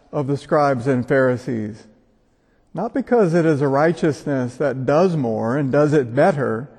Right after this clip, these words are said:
but because the righteousness itself is sheer gift within relationship between lover and beloved,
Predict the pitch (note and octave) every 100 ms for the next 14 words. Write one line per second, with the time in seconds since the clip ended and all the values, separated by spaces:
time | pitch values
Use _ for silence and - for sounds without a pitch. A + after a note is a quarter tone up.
0 | - _ _ _ _ _ _ _ - -
1 | D#3+ D3+ F3+ E3+ D3+ B2 D3 C#3 D#3+ G3
2 | - E3+ D3+ D#3+ D#3+ D3+ - E3 D3+ -
3 | G#3 F3 D3+ - - E3+ E3 D#3+ E3 -
4 | - F3 D3+ C3+ D#3+ B2 - - - _
5 | _ _ _ _ _ _ D3 C3+ E3 C#3+
6 | D3 D#3 E3 - D#3 - D#3+ C3+ D#3 -
7 | F#3+ F#3+ F3+ D3+ E3 D#3 E3 E3 D3+ C3+
8 | C#3+ C#3 D3 D#3 C#3 A#2 G2+